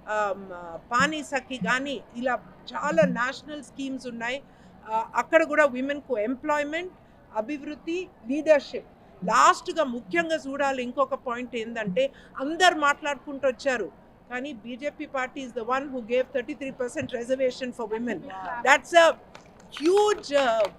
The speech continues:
ఇది ఒక స్టేట్మెంట్గా వా-, వాళ్ళు చేశారు. మా సిస్టర్స్, మా, మాతోని ముందుకెళ్ళాలి,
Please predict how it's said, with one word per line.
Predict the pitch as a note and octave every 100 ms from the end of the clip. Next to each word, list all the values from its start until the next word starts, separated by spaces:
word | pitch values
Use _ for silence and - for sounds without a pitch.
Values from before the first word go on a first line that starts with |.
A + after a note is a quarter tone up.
| -
ఇది | B3 E4+
ఒక | C4 B3
స్టేట్మెంట్గా | C#4 - - C#4+ E4 E4+ F4 E4+ D4 D4 - F#3 -
వా-, | A#3 A3 A3
వాళ్ళు | B3 C#4 B3+
చేశారు. | C4+ C#4+ D4+ C4 C4 F4+ - - _ -
మా | A#3 C4+
సిస్టర్స్, | C#4 D4 C4 - E4+ C#4+ - - -
మా, | A3 B3+ C4 - - F#3+
మాతోని | A3+ B3+ - D4 E4+
ముందుకెళ్ళాలి, | D4 C4 D4 - C#4+ C4 B3+ C4 C#4+